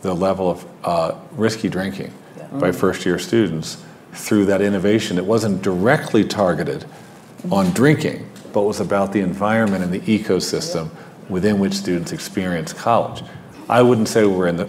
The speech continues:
Speaker 1: we've crossed the finish line yet. There's things we need to
Speaker 2: Yeah.
Speaker 1: do, but that was one promising step.
Speaker 2: Well, I think it's a really good, um, it's, it, one thing that is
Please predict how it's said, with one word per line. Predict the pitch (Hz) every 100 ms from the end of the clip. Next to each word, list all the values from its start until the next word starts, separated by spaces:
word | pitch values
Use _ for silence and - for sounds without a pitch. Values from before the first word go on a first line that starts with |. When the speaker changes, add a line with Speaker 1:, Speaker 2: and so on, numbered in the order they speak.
| -
Speaker 1:
we've | 92 -
crossed | - 98 -
the | 139
finish | 139 127 135
line | 78 80
yet. | 113
There's | 151
things | - 90 -
we | 87
need | 78
to |
Speaker 2:
Yeah. | 82
Speaker 1:
do, | 101 85
but | 85
that | 113 104
was | 95
one | 92 92 98 92
promising | - 170 160 - 160
step. | 220
Speaker 2:
Well, | 226
I | 202
think | 208 285 294
it's | -
a | 156
really | 151 165 175 165
good, | 151 151 147 143 139 - - - - -
um, | 127 123 120 123 123 - -
it's, | 147 -
it, | 156 -
one | 151 156 165 185
thing | 190 165 131
that | 127 - -
is | 135 131 127 127 - -